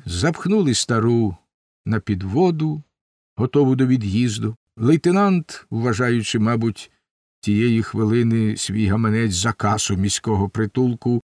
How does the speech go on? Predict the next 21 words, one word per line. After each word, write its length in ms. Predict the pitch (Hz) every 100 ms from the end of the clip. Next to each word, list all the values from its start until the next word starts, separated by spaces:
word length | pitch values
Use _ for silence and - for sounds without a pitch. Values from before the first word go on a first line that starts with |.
| _ _ -
сховав 600 | - 151 180 208 180 -
у 100 | 113
нього 460 | 113 120 113 113 -
блискучі 600 | 95 104 - 104 95 92
дукати, 580 | 107 117 185 175 156 156 - - _ -
а 240 | 117 127 -
Северіно 880 | - 156 160 185 240 214 202 202 185 _ -
потяг 400 | 131 - 180 170
за 140 | 143
собою 440 | - 117 139 151 127
маленьку 440 | 110 113 117 101
К'яру, 540 | - 104 165 147 135 - _ _ _ _
яку 480 | 104 - 123 123 - _
намагався 720 | 104 110 110 104 123 107 - 107
втішити 540 | - 117 - 101 113
тим, 360 | 104 190 190 113 _ _ _
що 260 | - - 101
на 120 | 104
тому 260 | 107 117 107
самому 440 | 110 104 107 104
ринку, 600 | 117 202 190 185 180 175